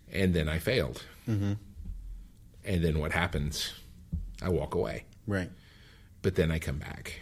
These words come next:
Speaker 2: Yeah.
Speaker 1: And I think that is a testament to the nature of God himself.
Speaker 2: I wanna say, um, I wanna repeat something that you said last episode, and then we'll close this out.
Speaker 1: Okay.
Speaker 2: Um,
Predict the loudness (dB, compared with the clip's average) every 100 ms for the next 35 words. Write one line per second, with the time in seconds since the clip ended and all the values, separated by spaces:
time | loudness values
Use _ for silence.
0 | -14 -16 -6 -4 -4 -6 -12 -6 2 4
1 | 6 6 8 8 8 6 4 4 4 4
2 | 2 4 2 -2 -12 -18 -18 -20 -2 2
3 | 10 12 12 6 2 2 2 0 -2 -4
4 | -6 -10 -12 -14 -18 -18 -20 -20 -20 -12
5 | -6 -4 -4 -8 -20 -4 8 10 12 10
6 | 10 10 10 10 10 8 6 2 4 6
7 | 6 2 -2 -4 6 8 10 8 6 2
8 | 4 6 6 6 6 6 6 6 6 6
9 | 4 2 2 2 2 0 -12 -20 -20 -8
10 | 2 4 4 4 4 4 2 2 0 -2
11 | -12 -20 -4 -2 -2 -4 -18 0 6 8
12 | 8 6 4